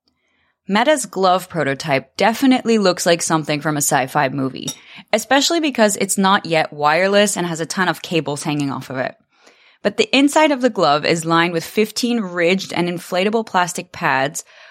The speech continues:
while the outside acts as a V R controller using those little white markers for camera tracking. The glove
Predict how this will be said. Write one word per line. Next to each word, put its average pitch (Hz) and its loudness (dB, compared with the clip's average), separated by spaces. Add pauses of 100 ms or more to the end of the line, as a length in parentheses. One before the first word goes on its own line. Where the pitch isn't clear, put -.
while 170 2
the 180 -2
outside 190 0
acts 170 -2
as 175 -4
a 175 0
V 170 -6
R 160 0
controller 165 2
using 165 -2
those 147 0
little 160 2
white 151 2
markers 143 0
for 139 -6
camera 139 0
tracking. - -8 (1300)
The 196 2
glove 233 2